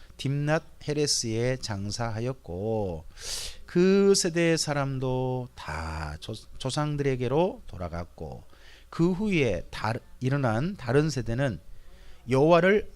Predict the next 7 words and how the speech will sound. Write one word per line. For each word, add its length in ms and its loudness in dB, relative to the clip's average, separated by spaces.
알지 480 2
못하며 720 0
여호와께서 760 2
이스라엘을 800 0
위하여 420 0
행하신 560 -4
일도 840 2